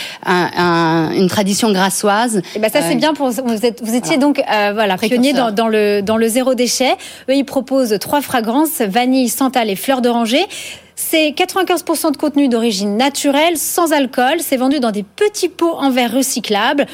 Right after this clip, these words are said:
Speaker 2: sans papier cellophane. Ils font, ils sont totalement dans une démarche de clean beauty également comme vous.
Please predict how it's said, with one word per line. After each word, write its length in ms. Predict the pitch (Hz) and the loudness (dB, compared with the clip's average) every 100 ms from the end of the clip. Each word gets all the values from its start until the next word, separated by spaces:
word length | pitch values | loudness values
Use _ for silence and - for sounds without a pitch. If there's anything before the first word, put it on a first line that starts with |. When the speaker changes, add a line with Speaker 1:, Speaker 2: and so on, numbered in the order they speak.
| - - | -16 -10
Speaker 2:
sans 400 | - - 359 311 | -8 -2 -2 0
papier 300 | - 202 240 | -2 0 -2
cellophane. 680 | 233 202 190 220 262 339 | 0 -2 0 0 2 2
Ils 60 | 254 | 2
font, 180 | - 247 | -2 -6
ils 80 | 247 | -2
sont 140 | 226 | -4
totalement 320 | 247 254 254 | 0 2 2
dans 100 | 226 | 2
une 140 | 185 190 | 0 0
démarche 320 | 214 220 196 | 0 0 -2
de 80 | 175 | -6
clean 220 | - 285 | 0 0
beauty 380 | 240 233 - 277 | 2 0 0 0
également 340 | 214 208 208 | 0 0 -2
comme 180 | 208 196 | 0 -2
vous. 220 | 190 | 0